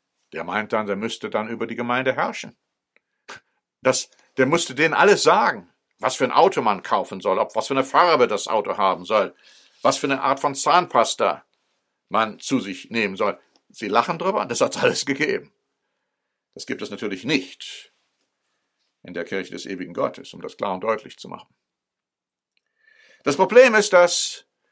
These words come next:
wenn das Volk zusammenkommt, um einen König zu erwählen, einen Herrscher zu erwählen, einen Politiker zu erwählen,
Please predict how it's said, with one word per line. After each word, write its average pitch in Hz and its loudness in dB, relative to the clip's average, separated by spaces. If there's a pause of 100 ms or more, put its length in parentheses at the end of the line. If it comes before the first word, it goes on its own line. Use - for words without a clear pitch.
(120)
wenn 165 2
das 165 8
Volk 226 6
zusammenkommt, 156 0 (340)
um 147 -2
einen 139 4
König 202 6
zu - -2
erwählen, 151 4
einen 127 2
Herrscher 147 2
zu - -6
erwählen, 117 2 (440)
einen 127 -2
Politiker 131 -4 (200)
zu - -8
erwählen, 98 -6